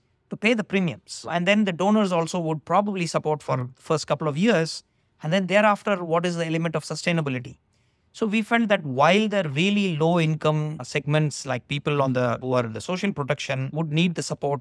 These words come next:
uh, through national budgets, there exists a populations that can pay for themselves, provided the products are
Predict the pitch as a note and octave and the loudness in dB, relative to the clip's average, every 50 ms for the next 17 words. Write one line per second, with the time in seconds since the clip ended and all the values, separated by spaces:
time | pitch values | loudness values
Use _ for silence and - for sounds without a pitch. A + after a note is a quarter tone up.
0 | - - D3 B2+ A#2 - - C3 C#3 C3 C3+ B2 A#2+ C3+ D3 - - D#3+ C3+ D3 | -6 -8 -8 -8 -8 -8 -6 -4 -2 -2 -2 -4 -4 -4 -4 -4 -4 -2 0 2
1 | F#3 G#3 G3+ F#3 C#3+ B2+ - - - - _ _ _ _ _ _ _ _ _ _ | 2 2 2 -2 -4 -4 -6 -8 -12 -14 _ _ _ _ _ _ _ _ _ _
2 | _ _ _ - D#3+ F3+ G3 F#3+ F#3+ - D#3+ D#3 D#3+ D3+ D#3+ D#3+ F3+ A3 G#3+ - | _ _ _ 0 4 4 4 4 2 0 -2 -2 -2 -2 -2 -2 -2 -2 -2 -2
3 | - F#3+ D#3+ - - C#3 C#3 C3+ - D3+ D#3+ D#3 C#3+ - D#3 D3+ D3+ D#3 D3 - | -4 -6 -6 -4 -2 -2 0 0 2 2 2 2 0 0 0 0 0 -2 -2 -6
4 | - - - _ _ _ _ _ _ _ _ _ - D3+ D3+ D#3+ E3 - - - | -8 -12 -14 _ _ _ _ _ _ _ _ _ 0 2 2 2 2 0 -4 -4
5 | D#3+ D#3 C#3+ - _ - F3 F#3+ G#3+ G#3 - F#3 D#3 C3 B2 C3 B2 A#2+ - - | -4 -4 -4 -8 _ 0 2 4 4 4 2 0 -2 0 -2 -4 -6 -6 -6 -6
6 | B2 C#3 E3+ F3 - - - - _ _ _ _ _ _ _ _ _ _ _ - | -6 -6 -6 -6 -10 -12 -14 -18 _ _ _ _ _ _ _ _ _ _ _ -2
7 | - C#3+ C#3+ D3+ F3 F#3 F#3+ F#3 F#3 F#3+ G3 G3 - _ _ _ - D3 D#3+ C#3 | 0 2 4 6 6 6 6 4 2 0 -2 -4 -6 _ _ _ -4 0 0 0
8 | - _ - D3+ D3 D3+ F3 F#3 F3 - - - _ - - C#3+ C3+ C3 C#3 C#3 | 0 _ -2 0 2 4 2 2 0 -2 -10 -10 _ -2 0 2 4 4 4 2
9 | - | 0